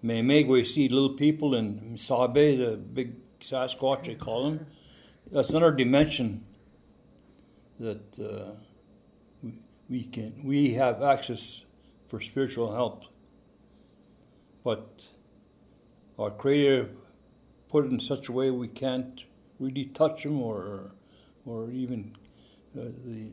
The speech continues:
non-Indigenous people are always got cameras, came, uh, trail, trail cam to capture this spiritual being,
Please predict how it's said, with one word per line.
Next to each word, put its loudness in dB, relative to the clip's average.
non-Indigenous 2
people 0
are 4
always 0
got -6
cameras, 4
came, 0
uh, -4
trail, 2
trail 0
cam -4
to -12
capture -2
this -12
spiritual -6
being, -6